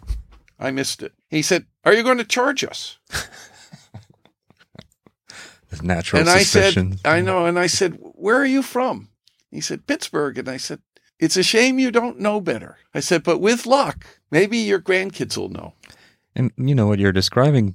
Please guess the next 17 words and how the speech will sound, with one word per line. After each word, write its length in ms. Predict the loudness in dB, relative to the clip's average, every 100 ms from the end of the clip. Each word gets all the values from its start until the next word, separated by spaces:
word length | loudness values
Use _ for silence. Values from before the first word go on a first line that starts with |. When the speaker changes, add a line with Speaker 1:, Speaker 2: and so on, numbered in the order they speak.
| 0
Speaker 2:
points 360 | 2 2 -2
back 340 | 0 0 0 -2
to 120 | -2
the 100 | -2
themes 360 | 2 2 4
we 60 | 0
were 140 | -2
discussing. 640 | -2 -4 -4 -4 -2 0 0
If, 140 | -2
Speaker 1:
Mm-hmm. 100 | -6
Speaker 2:
if 60 | -6
serendipity 920 | -4 2 4 4 4 2 2 2 2 2
and 160 | 0
daydreaming 720 | 2 2 2 0 0 0 0 0
is 180 | -2
at 140 | -4 -4
a, 180 | -4